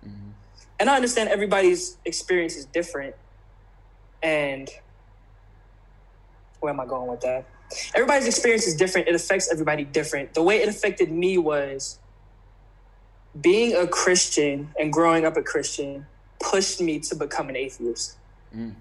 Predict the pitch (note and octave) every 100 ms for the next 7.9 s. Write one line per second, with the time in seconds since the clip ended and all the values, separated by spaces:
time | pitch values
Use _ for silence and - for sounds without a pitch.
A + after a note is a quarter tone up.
0 | - E3 D3+ D#3 D3+ - D3 C#3+ C#3 C3
1 | C3 - - - - - - G3 A3 -
2 | C4+ B3+ A#3+ A3+ G#3+ - G3+ F3+ F#3 G#3
3 | A#3 G3 G3 G#3+ G#3+ F3 G3 F#3+ F3+ F#3+
4 | E3+ - D3+ D3+ D#3+ F3 G3 F#3+ G3 -
5 | - - - - - D#3 D#3 D#3 A#3 A#3+
6 | - - - - - - - F3 D3+ F3+
7 | G3 F#3 E3+ E3 C#3 C3+ D#3 C#3+